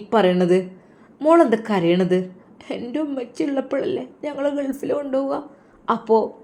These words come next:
സൗദമ്മച്ചി പിന്നെ ആരും ഉമ്മച്ചിയാ? അത് വേറെ വാവൻ്റെ ഉമ്മച്ചിയാവുമല്ലോ കുറച്ച് ദിവസം കഴിഞ്ഞാൽ. ആഹാ,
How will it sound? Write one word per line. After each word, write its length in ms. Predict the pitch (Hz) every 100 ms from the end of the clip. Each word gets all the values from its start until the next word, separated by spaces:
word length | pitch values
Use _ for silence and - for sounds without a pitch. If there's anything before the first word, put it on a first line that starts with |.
| - - _ _ _ _ _ _ _ _ _
സൗദമ്മച്ചി 600 | - 220 196 185 220 240 311
പിന്നെ 140 | 311 269
ആരും 160 | 226 277
ഉമ്മച്ചിയാ? 340 | 269 - 262 262 - - - _ _ -
അത് 220 | 294 226 285 - - - _ _ - - - - - _ _ _ - _ 262
വേറെ 320 | 294 285 311 330
വാവൻ്റെ 380 | 311 285 294 302
ഉമ്മച്ചിയാവുമല്ലോ 720 | 285 269 - 294 262 254 247 226 202 - -
കുറച്ച് 280 | 302 294 294
ദിവസം 200 | 285 302 302
കഴിഞ്ഞാൽ. 380 | 285 262 254 240 226 - - - _ -
ആഹാ, 380 | 202 190 180